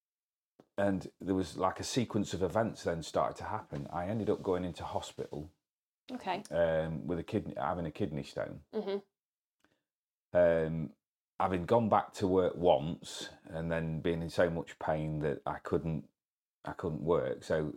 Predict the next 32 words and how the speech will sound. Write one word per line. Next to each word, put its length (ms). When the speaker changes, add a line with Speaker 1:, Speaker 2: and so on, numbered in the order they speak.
Speaker 1:
then 320
I 120
go 200
into 200
hospital 460
again, 640
and 600
I've 160
got, 240
I'm 120
in 180
this 400
short 460
stay 560
ward. 440
And 120
the 60
thing 280
is 180
about 340
kidney 340
stones, 560
as 160
painful 400
as 140
they 220
are 280
to 140
people, 500
they're 120
not 160
a 40